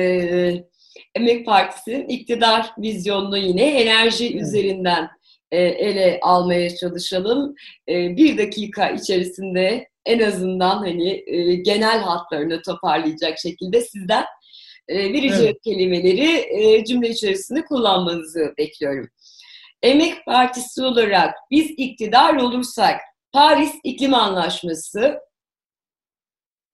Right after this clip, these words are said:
Speaker 2: Biz iktidar olursak halk iktidar olmuş demektir. Emek Partisi kendisinin değil, halkın iktidarını savunuyor. O zaman da Paris Anlaşması gibi anlaşmalar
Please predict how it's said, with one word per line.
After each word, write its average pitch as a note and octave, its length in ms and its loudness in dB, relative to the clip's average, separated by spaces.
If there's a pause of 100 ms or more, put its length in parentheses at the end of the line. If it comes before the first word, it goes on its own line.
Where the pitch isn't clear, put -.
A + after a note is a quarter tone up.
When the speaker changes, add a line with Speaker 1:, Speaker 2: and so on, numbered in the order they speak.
(680)
Speaker 2:
Biz B3 280 0
iktidar C4+ 480 0
olursak B3+ 500 0
halk A3+ 220 0
iktidar A3+ 460 -2
olmuş D#3+ 420 -2
demektir. E3+ 400 -6
Emek G#3 340 -2
Partisi G3 380 -6
kendisinin G3+ 640 -4
değil, A#3+ 160 -4
halkın G#3 360 -8
iktidarını D#3 640 -8
savunuyor. D3+ 560 -10
O A3 80 -8
zaman B3 320 -8
da F3 160 -8
Paris G#3+ 320 -12
Anlaşması G3 580 -8
gibi E3+ 220 -12
anlaşmalar G3 680 -10